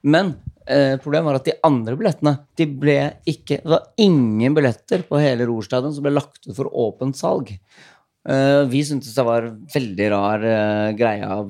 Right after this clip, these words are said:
av klubben, så her har man mulighet til å bare selge ut stadion kjempelett og tjene litt ekstra penger for å kjøpe inn en, eh, ny spiss til sommeren. Men, eh, det var, eh, som vi har hørt i dag, var at det var, eh, politiet som, eh, påla klubben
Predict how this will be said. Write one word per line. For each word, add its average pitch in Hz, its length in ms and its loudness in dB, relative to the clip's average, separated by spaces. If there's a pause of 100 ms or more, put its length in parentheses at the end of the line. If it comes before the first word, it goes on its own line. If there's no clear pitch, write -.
av 101 280 2
klubben, 113 360 -4
så 151 80 -4
her 110 160 -2
har 110 80 -4
man 113 160 -4
mulighet 107 240 -6
til - 100 -10
å 110 60 -4
bare 104 80 -4
selge 104 320 -6
ut - 40 -16
stadion 101 320 -6
kjempelett 110 760 -6
og 120 420 -2
tjene 110 220 -2
litt 104 80 -10
ekstra 113 280 -6
penger 117 280 -4
for 127 120 -2
å 120 360 -2
kjøpe - 240 -4
inn 104 80 -6
en, 113 240 -4
eh, 120 160 -4
ny 113 200 0
spiss 165 320 -2
til 165 160 2
sommeren. 147 260 2 (920)
Men, 190 280 2 (360)
eh, 151 340 4
det 147 140 4
var, 143 320 2
eh, 156 240 2
som 143 160 -2
vi 151 80 2
har 147 80 4
hørt 139 260 0
i 156 60 2
dag, 151 160 0
var 147 160 -6
at 127 120 -8
det 139 80 -6
var, 135 200 0
eh, 135 560 -2
politiet 143 800 -2 (560)
som, 143 640 0
eh, 143 220 0 (100)
påla 127 560 0
klubben 135 420 -4